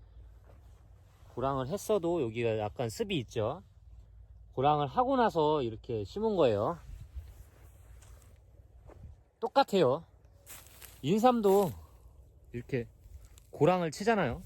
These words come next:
보면은 인삼 고랑도 이렇게 높아요. 이 관리기로 이렇게 높게 치는 거예요.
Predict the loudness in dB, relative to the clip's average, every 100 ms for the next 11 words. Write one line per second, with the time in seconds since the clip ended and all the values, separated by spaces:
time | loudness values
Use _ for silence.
0 | -16 -16 -8 -2 -2 -2 -8 -14 -14 -12
1 | -12 -12 -18 -16 -16 -16 -18 -16 -16 -18
2 | -20 -18 -14 -14 -14 -18 -18 -20 -18 -18
3 | -18 -20 -20 -20 -20 -20 -20 -20 -20 -20
4 | -20 -20 -18 -20 -10 -4 0 0 0 2
5 | 2 2 0 0 -4 -8 -10 -10 -10 -6
6 | -4 -4 -6 -12 -20 -20 -20 _ -12 -4
7 | 0 4 4 4 2 -2 -4 -6 -2 -4
8 | -2 -2 0 -2 -4